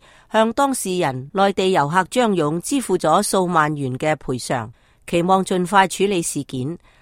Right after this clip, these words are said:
但係呢一種做法受到輿論與業界嘅質疑，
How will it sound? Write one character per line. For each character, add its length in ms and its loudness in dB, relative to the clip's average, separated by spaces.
但 140 0
係 120 0
呢 100 -4
一 100 0
種 220 0
做 160 2
法 320 4
受 280 0
到 180 2
輿 340 -4
論 260 -2
與 160 -2
業 100 -8
界 100 -8
嘅 20 -8
質 260 -4
疑， 240 -10